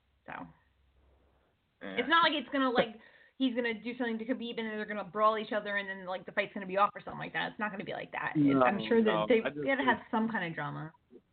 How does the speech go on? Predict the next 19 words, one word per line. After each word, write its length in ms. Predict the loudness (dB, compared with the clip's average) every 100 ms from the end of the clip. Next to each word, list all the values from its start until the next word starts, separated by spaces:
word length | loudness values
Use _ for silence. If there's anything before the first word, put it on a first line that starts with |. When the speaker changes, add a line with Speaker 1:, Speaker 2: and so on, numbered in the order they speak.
| _ _ _ _ _ _ _ _ _ _ _ _ _ _ _ -8 -8 -10 _ _ _ _ _
Speaker 2:
I 80 | 4
think 140 | 4 4
he's 80 | 0
gonna 140 | 0 0
take 200 | -4 -4
the 60 | -4
belt 300 | 2 2 2
again. 340 | -4 -6 -6
I 120 | -8
guarantee 460 | -2 0 -2 -4 -4
you 120 | -2
that. 300 | 0 -2 -4 _ _ _ _ _ _ _ _ _ _ _ _ _ _ _ _ _ _ _ _ _ _ _ _ _ _ -20 -12 -12 -12 _ _ _ _ _ _ _ _ _ _ _ -20 _ _ _ _ _ _ _
<laughs> 420 | 0 2 0 0 -2 -6 -20 -20 -14 -4
You 80 | 2
remember 360 | 4 4 2
when 120 | -2 -4
he 80 |
did 160 | -2
it 100 | 0